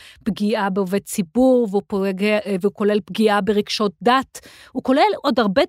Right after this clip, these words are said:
דברים ש-, שהיינו לא רוצים לעקוף את הדרך הפלילית הרגילה, כלומר, את ההליך הפלילי הרגיל. לא סתם יש במדינה הליך פלילי ש-, שדורש, אה, ראיות, דורש, אה, שלבים שונים,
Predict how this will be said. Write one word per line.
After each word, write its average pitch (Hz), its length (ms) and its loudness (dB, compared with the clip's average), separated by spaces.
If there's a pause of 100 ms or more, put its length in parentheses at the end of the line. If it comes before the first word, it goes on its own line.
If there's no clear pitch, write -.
דברים 320 420 -2
ש-, - 200 -10 (200)
שהיינו 277 720 -2
לא 247 220 4
רוצים 269 680 -4
לעקוף 202 560 -2
את - 160 -8
הדרך 214 420 -4
הפלילית 202 480 -4
הרגילה, 185 560 -4
כלומר, 180 240 -8
את 175 100 -12
ההליך 185 280 -4
הפלילי 190 320 -6
הרגיל. 180 280 -4
לא 233 100 2
סתם 233 400 -2 (380)
יש 220 220 0
במדינה 202 500 -2
הליך 190 380 -4
פלילי 202 420 -4 (380)
ש-, - 180 -4 (340)
שדורש, 214 720 -2
אה, 196 240 0
ראיות, 208 760 0
דורש, 214 520 -2
אה, 185 340 -4
שלבים 214 420 -2
שונים, 226 460 0